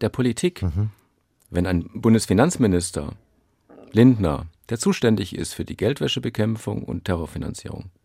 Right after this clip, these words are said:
Speaker 1: äh, Bekämpfung, wenn der sagen würde, hier wird jetzt mal durchgegriffen, ja,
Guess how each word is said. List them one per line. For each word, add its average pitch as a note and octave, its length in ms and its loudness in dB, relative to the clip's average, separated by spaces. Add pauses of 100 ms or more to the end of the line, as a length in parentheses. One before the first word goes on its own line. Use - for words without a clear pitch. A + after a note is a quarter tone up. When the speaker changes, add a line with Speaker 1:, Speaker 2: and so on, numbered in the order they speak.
(160)
Speaker 1:
äh, - 140 -10
Bekämpfung, - 520 -10 (680)
wenn E2+ 160 4
der A2 380 8 (480)
sagen F#2 360 4
würde, D#2 320 -2
hier G2+ 200 0
wird F#2 120 -2
jetzt F#2+ 140 -4
mal E2 140 -2
durchgegriffen, E2 600 -8
ja, D3+ 220 -4